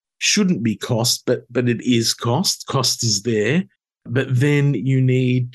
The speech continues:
to ensure you've got the, the appropriate infrastructure and you've got the, the appropriate language skills. Now, centering it in one location is the best option, right?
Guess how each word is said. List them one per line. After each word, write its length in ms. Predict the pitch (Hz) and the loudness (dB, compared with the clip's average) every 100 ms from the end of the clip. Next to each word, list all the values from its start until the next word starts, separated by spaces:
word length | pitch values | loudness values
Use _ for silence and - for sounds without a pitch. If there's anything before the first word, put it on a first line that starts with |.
| - | -4
to 380 | 123 117 117 98 _ _ | 0 2 0 -2 _ _
ensure 540 | 127 120 117 - 123 123 | -4 0 0 0 0 0
you've 180 | 110 - | -2 -4
got 140 | 113 - | -6 -2
the, 240 | 117 110 - | -2 -2 -2
the 120 | 117 | -4
appropriate 480 | - 131 120 - - | -2 -2 -2 -4 -2
infrastructure 800 | 143 156 156 - 156 151 - 156 - _ _ _ | 0 0 -2 -2 -2 -2 -4 -6 -8 _ _ _
and 200 | - 117 | -4 0
you've 160 | 113 110 | 0 0
got 140 | 123 | -2
the, 100 | 117 117 _ _ - | -4 -8 _ _ -20
the 600 | 87 117 110 107 107 113 | -10 -4 0 0 0 -2
appropriate 680 | 123 - 123 123 120 - | -4 -2 0 0 -2 0
language 560 | 120 120 120 123 110 104 | 0 2 4 4 2 0
skills. 560 | - - 98 80 - | -2 -2 -4 -6 -2
Now, 320 | 127 123 120 123 _ _ _ - | 0 2 0 -2 _ _ _ -6
centering 520 | - 220 233 - 151 | -2 0 0 0 0
it 280 | 131 131 _ _ _ _ - | 0 -2 _ _ _ _ -2
in 240 | 143 135 | 0 2
one 220 | 135 139 | 2 2
location 760 | 127 120 120 123 120 - 110 104 - | 2 0 0 0 0 0 -2 -4 -2
is 460 | 123 117 107 - _ _ _ | 0 0 0 -4 _ _ _
the 160 | 127 120 | -4 -2
best 380 | 98 107 - - | 0 -2 0 0
option, 580 | 104 - - 80 57 - _ _ _ - | -2 0 -4 -4 -10 -18 _ _ _ -8
right? 340 | 57 55 78 | -6 -4 -6